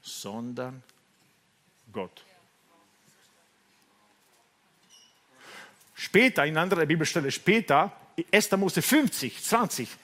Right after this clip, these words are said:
noch einmal sagt, „Ihr zwar, ihr hattet Böses gegen mich bes-, beabsichtigt.“ Ja, klar. „Gott aber“, lass uns gemeinsam sagen, „Gott aber“. „Gott aber.“ <laughs> Ich hab schon Pläne gehabt, hab schon einiges gemacht.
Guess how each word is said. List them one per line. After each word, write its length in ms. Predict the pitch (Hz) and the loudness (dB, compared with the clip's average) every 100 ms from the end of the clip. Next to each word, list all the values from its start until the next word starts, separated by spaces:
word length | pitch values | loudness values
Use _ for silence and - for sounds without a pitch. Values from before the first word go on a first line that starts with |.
| - | -2
noch 200 | 202 196 | 0 2
einmal 200 | 170 143 | 2 2
sagt, 380 | - 123 - - - - - - - | 2 0 -2 -20 -20 -20 -20 -20 0
„Ihr 220 | 226 302 | 4 4
zwar, 460 | - 135 110 95 - - | 2 0 0 -2 -4 4
ihr 280 | 415 302 | 6 6
hattet 400 | 147 156 156 - | 2 0 0 -4
Böses 400 | - 156 147 139 | 2 2 2 -4
gegen 300 | - 143 135 | -4 -4 -2
mich 180 | 139 120 | -6 -2
bes-, 280 | 135 - - | -2 -2 2
beabsichtigt.“ 680 | 123 120 - 127 - 117 - | 0 0 -4 -6 -6 -6 0
Ja, 160 | 339 | 2
klar. 300 | - 285 277 - - _ - - - 135 | 4 4 4 -2 -20 _ -20 -20 -14 2
„Gott 500 | 226 508 539 508 - - - | 8 10 12 8 2 -20 2
aber“, 640 | 185 196 196 185 165 131 - - | 6 6 6 6 6 4 0 -2
lass 160 | 202 294 | -2 -2
uns 100 | 196 | 2
gemeinsam 380 | 262 277 247 | 4 4 4
sagen, 220 | 233 202 175 | 2 2 4
„Gott 200 | 208 196 | 4 6
aber“. 300 | 151 131 - - - - 127 113 | 4 4 0 -14 -20 -20 -12 2
„Gott 300 | 202 269 302 - - - | 6 6 4 -2 -10 2
aber.“ 800 | 185 185 170 160 151 135 110 - - - | 6 8 8 8 6 6 2 -6 -8 4
<laughs> 400 | 247 214 180 - - - - | 6 8 4 0 -8 -12 4
Ich 140 | 285 | 4
hab 100 | 277 | 6
schon 140 | 453 480 240 | 4 4 6
Pläne 320 | 214 190 170 | 6 6 4
gehabt, 360 | 139 139 123 - | 4 6 4 2
hab 140 | 196 | -2
schon 220 | - 320 480 466 | 0 4 6 6
einiges 320 | 339 294 294 | 6 2 0
gemacht. 440 | 247 240 208 160 | 2 6 6 4